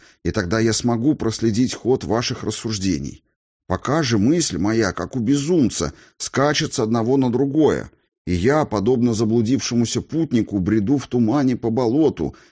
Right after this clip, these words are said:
перескакивая с кочки на кочку в надежде выбраться. Но куда бреду, сам не знаю». «Хороший образ», — заметил он. «Ну что ж, основной тезис. Хочу, чтобы ты верил». «Во что?»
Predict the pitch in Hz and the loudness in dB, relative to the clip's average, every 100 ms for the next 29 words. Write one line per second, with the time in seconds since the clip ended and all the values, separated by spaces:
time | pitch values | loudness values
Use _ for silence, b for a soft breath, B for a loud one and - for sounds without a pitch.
0 | B - 104 110 - 131 123 120 117 - | B 0 0 0 0 0 2 2 2 -2
1 | - 156 - 127 131 - 165 139 - 82 | -2 0 0 0 0 2 2 2 0 -2
2 | 82 98 110 104 120 131 123 82 - - | 0 0 0 0 0 2 2 0 -4 -10
3 | - _ _ 80 85 85 80 117 92 92 | -12 _ _ -6 -4 -4 -2 0 0 0
4 | 123 113 127 156 92 78 76 - - _ | -2 -2 -2 0 -2 -4 -8 -10 -14 _
5 | _ _ _ _ _ - - - 67 - | _ _ _ _ _ -10 -6 -4 -4 -6
6 | 55 57 57 - 55 - - _ - 85 | -6 -8 -10 -10 -12 -10 -12 _ -6 -4
7 | 82 67 - 62 50 50 - _ _ _ | -2 -4 -6 -8 -8 -12 -18 _ _ _
8 | _ - - - - - - - - - | _ -8 -6 -6 -8 -8 -8 -10 -8 -8
9 | - 65 62 67 64 62 78 - - - | -8 -8 -8 -10 -10 -8 -6 -6 -8 -8
10 | - _ _ - 73 53 - - 65 - | -14 _ _ -16 -12 -10 -10 -12 -12 -8
11 | 76 98 139 - - _ _ _ _ _ | -4 -2 -4 -6 -18 _ _ _ _ _
12 | _ _ _ _ _ - 151 156 - 220 | _ _ _ _ _ -6 -2 -2 2 4
13 | 160 - | 4 0